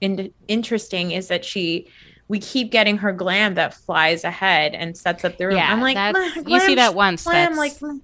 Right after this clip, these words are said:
Speaker 2: that's enough.
Speaker 1: "That's
Speaker 2: You don't
Speaker 1: enough.
Speaker 2: need to.
Speaker 1: It's, I don't need to," you know. But again, it also, Bravo editors are really, really big into showing, Beverly Hills especially, they're all about the glam.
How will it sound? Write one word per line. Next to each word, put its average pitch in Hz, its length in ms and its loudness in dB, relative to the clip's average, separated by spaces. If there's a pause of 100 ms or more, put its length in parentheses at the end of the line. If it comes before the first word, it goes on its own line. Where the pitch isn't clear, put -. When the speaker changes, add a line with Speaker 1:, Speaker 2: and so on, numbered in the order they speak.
(140)
Speaker 2:
that's 190 260 2
enough. 147 380 2
Speaker 1:
"That's - 80 0
Speaker 2:
You - 80 0
don't 359 80 2
Speaker 1:
enough. 302 140 0
Speaker 2:
need 156 180 -2
to. 127 420 -4
Speaker 1:
It's, 311 300 -6 (180)
I 302 100 -4
don't 330 160 -4
need 320 200 -4
to," 302 200 -2
you 269 80 0
know. 247 200 0 (260)
But 233 240 6
again, 226 320 4
it 208 100 4
also, 196 460 2
Bravo 185 460 2
editors 180 500 -4
are 170 100 0
really, 175 360 -2
really 165 280 -2
big 160 280 -4
into 175 260 -6
showing, 160 500 -4 (120)
Beverly 226 340 2
Hills 180 220 0
especially, 170 420 -4
they're 160 160 -4
all 160 160 0
about 165 220 -4
the 196 80 -12
glam. 214 480 -2